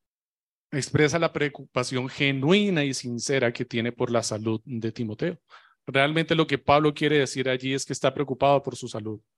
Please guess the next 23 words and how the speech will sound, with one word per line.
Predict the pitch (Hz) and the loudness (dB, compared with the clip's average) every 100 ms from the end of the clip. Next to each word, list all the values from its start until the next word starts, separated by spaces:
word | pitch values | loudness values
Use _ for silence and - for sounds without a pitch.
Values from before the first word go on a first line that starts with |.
| _ _ _ _ _ _ - | _ _ _ _ _ _ -2
Le | 139 | 2
quiere | 151 165 | 4 6
decir, | 156 - 160 160 156 - | 4 4 4 2 0 -2
"Timoteo, | 151 135 165 180 104 _ _ _ _ - | 0 2 4 4 0 _ _ _ _ -6
no | 131 156 | 0 4
bebas | 180 175 160 | 6 6 2
más | 160 156 | -2 -6
agua, | 160 147 113 107 - | -4 -4 -6 -8 -12
bebe | 120 143 156 170 | 0 4 6 4
un | 180 180 156 | 4 2 4
poco | - 214 208 - 160 175 | 6 6 6 4 6 6
de | 143 135 | 4 0
vino", | 139 151 120 | 0 -2 -2
y | |
hago | 113 123 | -2 0
el | 131 | -2
énfasis | 131 143 135 123 | -2 -4 -4 -2
en | 120 | 0
el | 117 - | 0 -4
"un | - 156 160 | 0 2 4
poco | - 175 175 131 139 | 8 8 6 -2 -4
de | 139 123 | -2 -2
vino", | 120 151 143 | -2 -4 -10